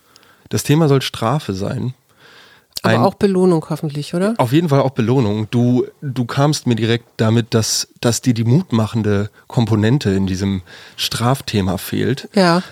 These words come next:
Speaker 1: Für mich ist die erste mutmachende Komponente das, das Thema Hunde und Hundeerziehung. Das durfte ich am Wochenende relativ hautnah miterleben. Meine
Speaker 2: Mhm.
Speaker 1: Partnerin hat dort für Freunde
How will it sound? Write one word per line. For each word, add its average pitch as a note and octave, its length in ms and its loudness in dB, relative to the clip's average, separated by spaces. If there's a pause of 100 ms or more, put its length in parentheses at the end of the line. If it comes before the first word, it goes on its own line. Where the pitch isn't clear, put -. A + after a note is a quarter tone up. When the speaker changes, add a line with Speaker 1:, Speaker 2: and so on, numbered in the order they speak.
(160)
Speaker 1:
Für - 160 -4
mich C#3 200 2
ist C#3+ 160 0
die B2+ 60 2
erste C3 260 0
mutmachende A#2 800 2 (160)
Komponente A2+ 840 0 (600)
das, A#2 340 -2 (640)
das B2 220 -2
Thema A#2+ 320 2
Hunde F3+ 400 0 (480)
und G#2+ 160 -4
Hundeerziehung. G#2 760 0
Das G#2 120 -4
durfte G#2+ 340 -2
ich G2+ 260 -4
am G#2+ 120 0
Wochenende G#2 520 0
relativ G#2 440 -4
hautnah G#2+ 600 0 (220)
miterleben. D3 600 0 (400)
Meine G2+ 160 4
Speaker 2:
Mhm. F#3+ 100 2
Speaker 1:
Partnerin G#2 460 0
hat G#2+ 120 -2 (160)
dort G#2 280 2
für G2+ 400 0 (180)
Freunde B2 640 2